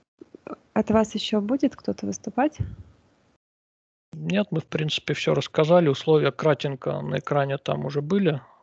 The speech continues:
Speaker 2: по нашим
Speaker 1: Мгм.
Speaker 2: условиям, но, в принципе, соцпакет, он стандартный для ай ти-компаний.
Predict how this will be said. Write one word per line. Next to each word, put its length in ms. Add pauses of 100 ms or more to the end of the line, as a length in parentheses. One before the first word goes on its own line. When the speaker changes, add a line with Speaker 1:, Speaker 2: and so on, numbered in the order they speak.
Speaker 2:
по 100
нашим 320
Speaker 1:
Мгм. 40
Speaker 2:
условиям, 440
но, 100
в 80
принципе, 400
соцпакет, 640
он 100
стандартный 600
для 180
ай 60
ти-компаний. 640